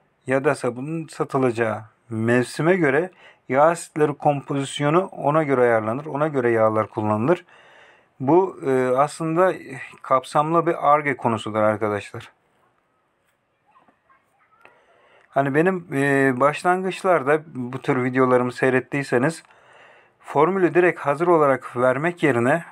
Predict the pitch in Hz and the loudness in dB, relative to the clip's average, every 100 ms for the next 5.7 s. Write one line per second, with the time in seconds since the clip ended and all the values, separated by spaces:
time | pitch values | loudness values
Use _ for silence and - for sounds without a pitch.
0 | - 131 131 117 110 110 113 - - 117 | -16 -4 0 0 0 -2 -4 -18 -6 -6
1 | - 117 - - - - _ _ 131 _ | -2 -6 -6 -16 -18 -20 _ _ _ _
2 | _ _ _ _ _ _ _ 110 107 113 | _ _ _ _ _ _ _ -4 -2 -6
3 | 107 - _ _ _ _ _ _ _ _ | -6 -10 _ _ _ _ _ _ _ _
4 | - 117 - 113 - - 110 110 110 110 | -4 -4 -2 -4 -4 -6 -4 -4 -8 -8
5 | 107 101 104 98 101 104 147 | -6 -6 -8 -10 -8 -8 -10